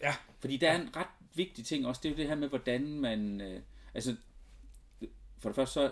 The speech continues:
Speaker 2: kan jeg forstå, at du, du har samlet på mange ting.
Speaker 1: Ja, ja, ja. Ja, sådan, øh, det, det har jeg gjort, altså, siden jeg kunne gå, tror jeg.
Speaker 2: Ja.
Speaker 1: Altså, det, det er den der kæmpe store brist ind i hovedet. Jeg,
Speaker 2: Ja.
Speaker 1: jeg samler. Jeg skal samle på noget.
Speaker 2: Ja.
Speaker 1: Øh,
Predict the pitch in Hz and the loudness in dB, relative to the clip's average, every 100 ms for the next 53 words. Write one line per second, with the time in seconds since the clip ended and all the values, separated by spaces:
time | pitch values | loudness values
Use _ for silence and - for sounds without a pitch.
0 | - - - - 113 - 131 113 117 113 | 0 -18 -16 -4 -4 0 0 0 -4 -2
1 | 127 110 107 107 113 104 - - 101 101 | -4 -2 0 0 0 -2 -8 -6 -2 0
2 | 113 - 98 - - - - - - - | -2 -4 -8 -10 -18 -20 -20 -20 -14 0
3 | 156 - - - 151 151 107 - - - | 0 0 -8 -2 4 4 2 -8 -20 -20
4 | - - 143 135 139 127 113 110 107 - | -20 -8 -6 -4 -4 -4 -6 -8 -10 -18
5 | _ - - - - - - 156 151 156 | _ -20 -20 -20 -20 -20 -6 0 2 8
6 | 156 139 143 127 - - 117 117 160 - | 8 8 4 2 -2 -16 -14 -10 -12 -12
7 | - - 156 - 139 123 107 117 113 - | -20 -20 -12 -6 -6 -6 -8 -6 -8 -8
8 | 98 - - 98 - 120 127 117 131 127 | -10 -6 -2 -2 -2 -8 -8 -8 -10 -2
9 | 147 135 - 135 120 117 - - - - | -2 -2 -4 -4 -2 -6 -8 -20 -16 -8
10 | 143 127 117 113 120 120 113 107 107 117 | -6 -4 -4 -4 -4 -4 -6 -8 -6 -6
11 | 110 - - 127 147 143 135 - 127 143 | -8 -12 -8 -4 -4 -2 -2 0 0 0
12 | 131 - - - - 135 - 151 139 - | -2 -4 -20 -20 -4 0 4 4 2 -6
13 | 104 98 113 95 90 - - 101 95 - | -8 -12 -12 -12 -12 -14 -2 -2 -2 -8
14 | 113 98 92 | -10 -10 -14